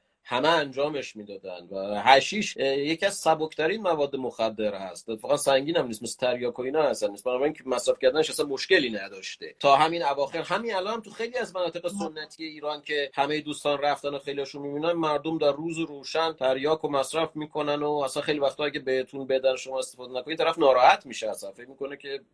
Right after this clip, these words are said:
بد می‌دونن، این اصلاً چیز بدی نمی‌دونن. این در دوره معاصر این شکلی شده که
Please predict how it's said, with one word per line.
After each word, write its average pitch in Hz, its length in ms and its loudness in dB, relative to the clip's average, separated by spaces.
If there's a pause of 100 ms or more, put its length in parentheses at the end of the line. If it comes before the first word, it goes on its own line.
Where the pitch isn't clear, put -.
(140)
بد 160 280 10
می‌دونن، 107 380 -6
این 92 80 -16
اصلاً 147 180 -12
چیز 165 140 -10
بدی 214 240 6
نمی‌دونن. 98 580 -2
این 170 280 0
در 131 140 6
دوره 147 180 -2
معاصر 175 460 2
این 214 140 -6
شکلی 110 380 -6
شده 107 240 -8
که 107 140 -10